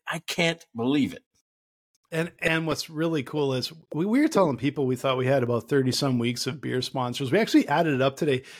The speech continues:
Speaker 2: We, we had to stop counting at, I think, sixty-four. <laughs> So we got, we got to double check, but we have added a lot of beer sponsors. So that's really cool. We're at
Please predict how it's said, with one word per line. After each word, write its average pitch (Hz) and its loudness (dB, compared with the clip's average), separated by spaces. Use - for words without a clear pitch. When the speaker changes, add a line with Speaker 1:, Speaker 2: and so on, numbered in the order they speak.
Speaker 2:
We, 160 -2
we 156 2
had 196 4
to 190 -4
stop 190 -2
counting 156 -2
at, 139 -2
I 131 -2
think, 170 0
sixty-four. 143 -2
<laughs> - -2
So - -2
we 208 -4
got, 160 -6
we 175 -4
got 185 0
to - -20
double 175 0
check, 156 -6
but 143 -4
we 185 4
have 185 4
added 131 -4
a 123 -6
lot 175 2
of 151 -2
beer 160 2
sponsors. 123 -4
So 147 0
that's 180 0
really 143 2
cool. 147 2
We're 131 2
at 139 0